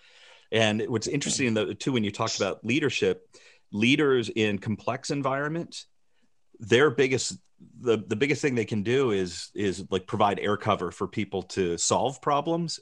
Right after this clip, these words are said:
and experiment and learn. Like, you said, when, when it's a tame problem,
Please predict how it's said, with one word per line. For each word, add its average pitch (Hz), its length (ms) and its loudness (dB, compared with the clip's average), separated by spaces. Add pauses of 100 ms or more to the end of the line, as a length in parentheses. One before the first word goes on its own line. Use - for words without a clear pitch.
and 101 140 0
experiment 120 560 -2
and 135 140 -4
learn. 151 320 -4 (480)
Like, 107 160 0
you 120 80 2
said, 131 160 -2
when, 123 380 4 (240)
when 123 120 4
it's 117 160 4
a 101 40 0
tame 160 320 0
problem, 101 600 0